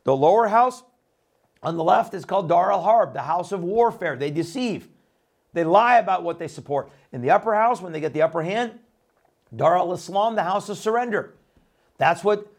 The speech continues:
Michigan is now in many places like Hamtramck and Dearborn. That's what Minneapolis is. That's what, uh, Saint Cloud is. That's what in Maryland, near outside of D C.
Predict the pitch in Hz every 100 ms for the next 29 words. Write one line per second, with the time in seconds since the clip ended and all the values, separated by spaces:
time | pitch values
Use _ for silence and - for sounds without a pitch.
0 | _ 190 247 262 226 208 175 151 170 139
1 | 143 160 170 165 165 156 151 143 147 139
2 | 170 165 180 175 165 151 139 160 135 131
3 | - _ - 139 139 190 196 214 226 254
4 | 254 247 220 185 131 139 160 190 185 _
5 | _ _ 165 165 160 160 - _ _ -
6 | - - 147 202 208 214 262 269 226 175
7 | 127 - _ - 170 175 214 226 220 220
8 | 247 254 254 240 165 117 165 196 180 180
9 | 196 214 208 185 214 220 220 247 233 127